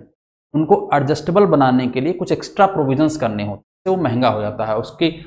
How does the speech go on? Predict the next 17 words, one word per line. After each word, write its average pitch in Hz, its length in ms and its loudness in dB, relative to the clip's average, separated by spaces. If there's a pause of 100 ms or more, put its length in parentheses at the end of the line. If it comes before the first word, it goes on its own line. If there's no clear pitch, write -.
(240)
maintenance 147 680 4
और 143 120 6
inspection 143 420 0
वगैरह 139 220 4
भी 139 60 -2
थोड़ा 151 120 -2
मुश्किल 135 320 -2
होता 107 260 -6
है, 107 160 -6
थोड़ा - 580 0
महंगा 139 400 2
पड़ेगा। 104 340 -2
लेकिन 175 640 0 (160)
अगर 175 200 6
आप 202 180 6 (120)
quality 147 480 4
wise 117 380 0